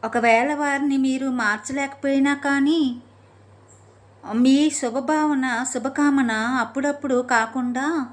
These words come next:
అవినాశిగా ఉంటే, మీపై వారు శుభభావన యొక్క ప్రభావము పడదు అని బాబా అంటున్నారు.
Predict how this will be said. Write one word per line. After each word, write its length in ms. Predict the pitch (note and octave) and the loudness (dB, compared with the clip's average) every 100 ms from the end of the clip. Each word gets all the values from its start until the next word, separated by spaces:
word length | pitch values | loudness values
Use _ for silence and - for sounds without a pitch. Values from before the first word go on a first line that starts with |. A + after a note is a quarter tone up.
| - - - - - - - | -14 -20 -20 -20 -20 -14 0
అవినాశిగా 680 | A3+ A3+ C#4 D4+ - C#4+ D4 | 2 4 2 2 0 -4 -2
ఉంటే, 600 | C4 A#3 A#3 C4 D4+ B3 - - A3 | -2 -2 -4 -2 -2 -4 -10 -14 -6
మీపై 540 | A3 B3 B3+ B3+ C4+ | -2 -2 0 0 0
వారు 540 | C#4+ C#4 A3 A3 C4 C4+ - - - | 0 -2 -2 -4 -4 -6 -12 -20 -12
శుభభావన 640 | - A#3 A#3+ C#4+ D4 D4 | -4 -4 -2 0 0 0
యొక్క 260 | C#4+ C4 C#4+ | -2 -6 -8
ప్రభావము 960 | D#4 A3 G#3 C4 C#4+ C#4+ B3 A3+ B3+ C4+ - A#3 | -4 -2 0 -2 -4 -4 -4 -4 -6 -10 -4 0
పడదు 460 | G#3 A#3 A#3+ A#3+ | 0 0 -4 -4
అని 480 | A3 G#3 G#3 D4+ A#4+ A#4+ | -4 -4 -2 -2 -4 -4
బాబా 400 | C4 G#3+ G3+ G#3 | 0 0 0 -6
అంటున్నారు. 720 | G3+ G3 G3 G3+ G3 G3 | -8 -12 -14 -12 -12 -12